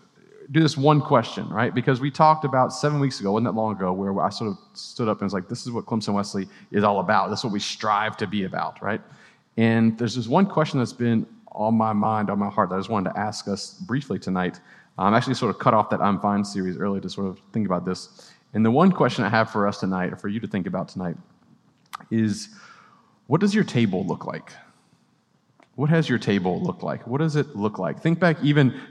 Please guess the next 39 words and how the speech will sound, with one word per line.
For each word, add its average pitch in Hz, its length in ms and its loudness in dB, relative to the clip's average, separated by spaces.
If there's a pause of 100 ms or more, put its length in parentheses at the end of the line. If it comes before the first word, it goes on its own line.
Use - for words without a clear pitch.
fifteen 156 400 6
minutes 135 240 6
ago 90 440 0
as 107 220 0
we 113 120 0
were 104 220 2
dining 110 460 4
around 104 360 4
these 104 240 2
tables, 90 560 -6
right? 95 200 -6 (840)
Who 185 100 4
is 175 80 4
sitting 131 380 2
around 104 360 2
your 92 120 -2
table, - 440 -6 (480)
right? 113 200 -10 (360)
Is 104 80 -4
it 117 80 -2
people 165 340 4
that 113 220 4
you 139 120 0
have 117 200 2
known 110 340 4
for 104 140 -2
the 98 80 -2
last 107 580 -2
several 113 340 2
years 110 420 2
and 104 140 0
you 104 120 0
sit 101 220 0
with 113 120 -2
them 113 200 4
each 113 160 4
and - 60 -6
every 95 160 -2
week? 123 320 -2